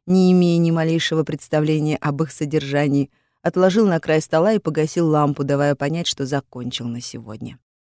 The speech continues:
Мелисса одобрительно кивнула, дождавшись, когда он выйдет из-за стола, зашагала рядом с ним к выходу и невинным тоном спросила:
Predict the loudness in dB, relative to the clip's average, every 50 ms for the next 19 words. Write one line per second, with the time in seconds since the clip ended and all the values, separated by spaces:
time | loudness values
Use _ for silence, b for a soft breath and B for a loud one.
0 | _ _ _ 0 2 4 4 2 2 2 2 0 2 2 2 2 0 0 0 -2
1 | -2 -2 -2 -2 -2 -2 -2 0 0 0 0 0 0 -2 -2 -4 -2 -2 -2 -2
2 | -2 -4 -8 -10 -8 -8 -6 -2 -2 0 0 0 0 0 0 0 -2 -2 -4 -4
3 | -2 -2 -2 -4 -2 -2 0 2 2 0 0 -2 _ _ _ _ -6 -2 -2 0
4 | 0 0 0 2 2 2 2 2 0 -2 -4 _ -4 -2 0 0 0 0 0 -2
5 | -2 -2 0 0 0 0 -2 -4 -4 -4 -4 -4 -4 -4 -4 -4 -4 _ _ -2
6 | 0 2 2 2 2 4 4 4 4 4 2 0 0 0 0 0 0 0 -2 -4
7 | -6 -6 -4 -4 -4 -4 -2 -2 -2 -2 -2